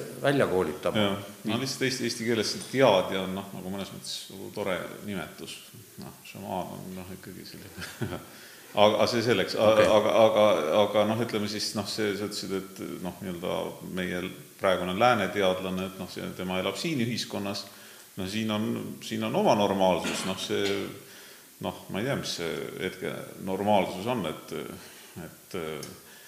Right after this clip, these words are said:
Speaker 2: noh, mis iganes ta on. Noh, oledki koolis õpetaja või, või, või töötad kusagil, äh, pagaritöökojas või, või, või ministeeriumis või noh, see, see on,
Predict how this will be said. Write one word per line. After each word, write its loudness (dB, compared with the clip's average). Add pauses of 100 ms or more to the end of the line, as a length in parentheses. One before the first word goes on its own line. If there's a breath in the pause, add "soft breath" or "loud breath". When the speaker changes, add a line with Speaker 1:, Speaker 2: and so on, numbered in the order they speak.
(100)
Speaker 2:
noh, -10
mis -8
iganes -2
ta -6
on. -6
Noh, -8
oledki -4
koolis -4
õpetaja -4
või, -4
või, -4
või -6
töötad -8
kusagil, -10 (920 loud breath)
äh, -14 (380)
pagaritöökojas -4
või, -8
või, -10
või -14
ministeeriumis -2
või -10
noh, -10
see, -10
see -10
on, -8